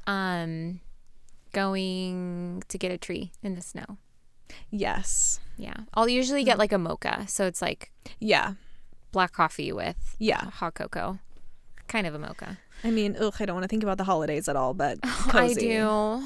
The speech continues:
Speaker 1: I'm so excited. Okay,
Speaker 2: Oh my
Speaker 1: sorry.
Speaker 2: gosh,
Speaker 1: Fall,
Speaker 2: I
Speaker 1: fall, fall.
Speaker 2: hate the
Speaker 1: So,
Speaker 2: holidays.
Speaker 1: uh, talking about, um,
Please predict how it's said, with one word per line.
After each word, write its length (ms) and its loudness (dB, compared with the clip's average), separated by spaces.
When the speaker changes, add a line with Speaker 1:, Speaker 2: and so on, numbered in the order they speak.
Speaker 1:
I'm 160 0
so 260 -4
excited. 420 -6
Okay, 200 -2
Speaker 2:
Oh 0 -
my 20 -2
Speaker 1:
sorry. 340 -2
Speaker 2:
gosh, 180 -4
Speaker 1:
Fall, 140 4
Speaker 2:
I 80 0
Speaker 1:
fall, 200 2
fall. 180 -2
Speaker 2:
hate 300 -2
the 100 -4
Speaker 1:
So, 180 6
Speaker 2:
holidays. 320 8
Speaker 1:
uh, 140 10
talking 320 0
about, 320 2
um, 680 0